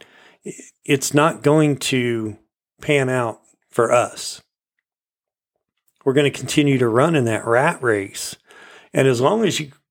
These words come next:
continue, as we continue, I should say, as long as we continue running the rat race according to the world's rules, we're gonna lose because the devil set the rules so that he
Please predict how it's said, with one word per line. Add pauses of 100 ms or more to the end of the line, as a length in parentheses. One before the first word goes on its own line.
continue, (180)
as
we
continue, (460)
I
should
say,
as
long
as
we
continue
running
the
rat
race
according
to
the
world's
rules, (1120)
we're
gonna
lose
because
the
devil
set
the
rules (2250)
so
that
he